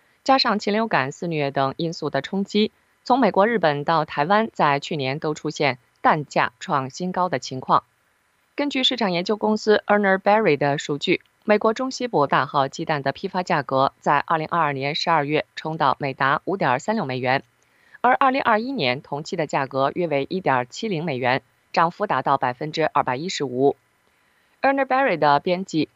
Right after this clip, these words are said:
李斯波利说，自感恩节那一周以来，蛋价屡创新高，零售鸡蛋价格涨幅远超过超市里的其他任何商品。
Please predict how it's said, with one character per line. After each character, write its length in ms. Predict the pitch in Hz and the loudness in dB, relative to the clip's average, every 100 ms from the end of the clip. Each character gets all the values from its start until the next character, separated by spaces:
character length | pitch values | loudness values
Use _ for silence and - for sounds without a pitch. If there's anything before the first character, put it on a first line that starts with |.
| _ | _
李 140 | 170 | -4
斯 160 | 165 220 | -2 0
波 120 | 226 | 2
利 200 | 220 143 | 2 2
说， 260 | - 156 - _ _ _ | 4 2 2 _ _ _
自 220 | - 254 | 0 0
感 160 | 220 202 | 2 -2
恩 120 | 233 | -2
节 200 | 160 147 | -2 -2
那 140 | 175 | 0
一 60 | 143 | -2
周 200 | 180 160 | 0 0
以 40 | |
来， 300 | 135 127 139 - - | 2 4 2 -2 -2
蛋 180 | 190 | -2
价 200 | 160 147 | 2 0
屡 160 | 127 131 | 0 -4
创 240 | - 135 | -4 -4
新 220 | 139 165 165 | -4 -8 2
高， 240 | 175 - _ _ _ | 4 2 _ _ _
零 140 | - 262 | -4 -2
售 160 | 247 | -2
鸡 140 | 220 247 | -2 -2
蛋 160 | 208 | -2
价 180 | 165 143 | 0 -2
格 160 | 127 139 | 0 -2
涨 220 | 131 120 | -2 -4
幅 240 | - 139 151 | -2 0 0
远 220 | 147 131 | 0 -2
超 200 | 131 143 | -2 -2
过 160 | 143 135 | 0 -2
超 200 | - 165 | 0 -2
市 160 | - | -2
里 140 | 151 135 | -6 -4
的 100 | 143 | -6
其 160 | - | -6
他 200 | 143 151 | -4 -2
任 180 | 165 147 | 0 -2
何 160 | - 127 | -2 -2
商 240 | - 170 | 0 -2
品。 260 | 190 143 | 0 -2